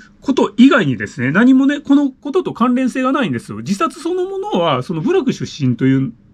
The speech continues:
こととは、全く何にも関係ないことなんです。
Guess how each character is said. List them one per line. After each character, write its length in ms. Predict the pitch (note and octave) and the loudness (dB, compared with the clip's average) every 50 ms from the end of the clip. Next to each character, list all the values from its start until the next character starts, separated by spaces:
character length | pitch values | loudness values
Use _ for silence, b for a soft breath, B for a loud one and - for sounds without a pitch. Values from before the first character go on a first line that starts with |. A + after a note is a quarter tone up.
| _ _ | _ _
こ 120 | - D3 C3+ | -10 -4 -2
と 120 | - E3+ | -2 -2
と 120 | - A#2+ | 0 -2
は、 200 | A2+ B2+ A2+ B B B B - | -2 -2 -2 B B B B -2
全 100 | F#3 A3+ - - F#4 | -2 -2 -2 -4 -2
く 80 | C4+ C4+ | -2 0
何 300 | C#3+ F3 A#3 C4 C4+ C4+ | 0 2 4 4 4 4
に 100 | C#4+ B3+ | 4 2
も 120 | A#3 A#3 | 0 0
関 180 | - A#3 A#3+ A3 | 0 0 0 0
係 140 | - B3 B3 | 0 0 0
な 100 | C4 G#3+ | 0 0
い 60 | D3 | -2
こ 100 | - C3 | -4 -4
と 100 | C#3 B2 | -4 -4
な 120 | G#2+ G2+ | -4 -4
ん 60 | F#2+ | -6
で 60 | F#2+ F#2+ | -8 -10
す。 220 | - - G#2+ A#2 | -10 -10 -12 -12